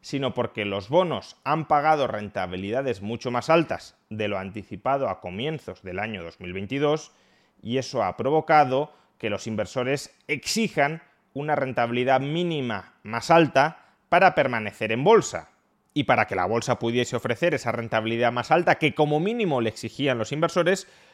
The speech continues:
solo había dos caminos. Por un lado, si mantenemos estables, no digamos ya si incrementamos, si mantenemos estables los precios de las acciones, la rentabilidad solo se puede aumentar incrementando el beneficio por acción de manera muy sustancial,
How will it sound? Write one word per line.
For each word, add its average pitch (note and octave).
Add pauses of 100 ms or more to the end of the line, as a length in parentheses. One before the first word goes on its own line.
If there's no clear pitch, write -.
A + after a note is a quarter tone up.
solo F#3
había D3
dos C3
caminos. F3+ (460)
Por C#3
un F#3+
lado, A#2+ (320)
si -
mantenemos D#3
estables, B2+
no G2
digamos G#2+
ya A2+
si -
incrementamos, A2 (300)
si -
mantenemos D#3
estables C3
los A#2
precios C3
de A2
las G#2+
acciones, F#3+ (220)
la C#3
rentabilidad C3+
solo C3+
se C3+
puede B2+
aumentar D3+ (560)
incrementando E3
el D3+
beneficio A#2+
por A#2
acción C3
de D3
manera A#2
muy A2+
sustancial, A#2+